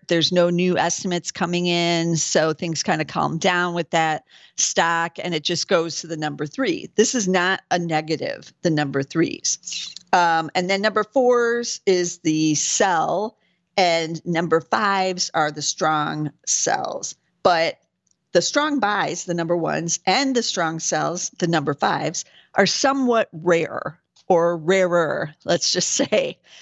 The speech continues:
So if eighty percent are in that threes,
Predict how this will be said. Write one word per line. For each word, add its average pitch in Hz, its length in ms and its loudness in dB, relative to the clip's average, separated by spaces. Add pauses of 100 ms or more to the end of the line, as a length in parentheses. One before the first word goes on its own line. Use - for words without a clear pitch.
So 226 300 2
if 220 140 -10
eighty 294 240 -4
percent 247 440 -4
are 202 100 -2
in 196 120 -4
that 175 200 -4
threes, 208 540 -2